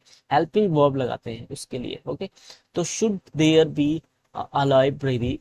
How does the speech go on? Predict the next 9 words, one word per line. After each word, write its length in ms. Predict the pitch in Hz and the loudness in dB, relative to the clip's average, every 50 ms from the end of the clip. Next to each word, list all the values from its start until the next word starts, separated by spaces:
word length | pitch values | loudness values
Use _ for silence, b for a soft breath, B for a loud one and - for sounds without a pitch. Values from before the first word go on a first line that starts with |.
| _ - | _ -10
in 160 | 123 113 110 - _ - 117 | -10 -10 -10 -10 _ -8 -8
every 280 | 120 127 131 143 151 - 135 | -8 -8 -8 -8 -8 -6 -6
village? 520 | 127 123 135 - - - - - - - - _ | -6 -6 -6 -6 -6 -8 -8 -10 -14 -14 -12 _
क्या 160 | 147 139 131 | -6 -4 -4
हर 320 | 127 - - 151 151 160 | -4 -4 -4 -4 -2 -2
गांव 240 | 151 127 123 120 117 | -4 -4 -4 -4 -4
में 240 | 117 123 147 190 208 - _ _ - | -4 -6 -6 -8 -10 -14 _ _ -8
एक 460 | - 139 135 - _ - 143 139 143 135 _ b b b _ _ | -6 -6 -6 -10 _ -6 -4 -4 -4 -6 _ b b b _ _
पुस्तकालय 560 | - 151 135 - - 143 - 120 113 110 110 | -4 -4 -4 -4 -8 -8 -8 -6 -8 -8 -10